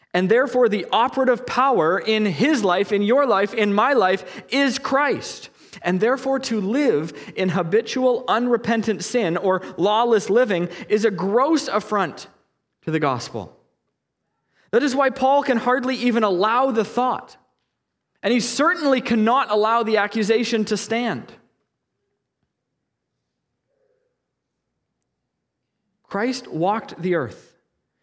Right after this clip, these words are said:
He obeyed the law through he, his own deity and divinity, but more practically by the power of the Spirit. We are connected to Christ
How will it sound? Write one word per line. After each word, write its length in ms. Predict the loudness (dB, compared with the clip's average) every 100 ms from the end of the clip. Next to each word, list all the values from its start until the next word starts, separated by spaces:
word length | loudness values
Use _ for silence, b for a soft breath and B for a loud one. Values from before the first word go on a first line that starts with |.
| _
He 240 | _ -4 -2
obeyed 480 | -2 0 0 0 -2
the 80 |
law 440 | -2 -2 -4 -6 -12 -20 _ _ _ _ _ _ _ _
through 400 | -4 -2 -2 -8
he, 160 | -6 -6 -6
his 300 | -6 -4 -4
own 240 | -4 -4 -2
deity 360 | -2 -2 -2
and 100 | -4
divinity, 420 | -4 -4 -4 -4
but 160 | -4 -4
more 140 | -6
practically 500 | -6 -6 -6 -8 -6
by 160 | -4 -4
the 80 | -6
power 360 | -8 -4 -2
of 180 | -4 -6
the 60 | -12
Spirit. 520 | -8 -6 -6 -8 -18 _ _ _ _ _ _ _ _ _ _ -4
We 260 | -2 0
are 140 | -2 -4
connected 1000 | -2 -2 -2 -4 -4 -6 -6 -8 _ -6
to 380 | -2 0 -2 -8 -12
Christ 640 | -6 -6 -6 -12 -16 -18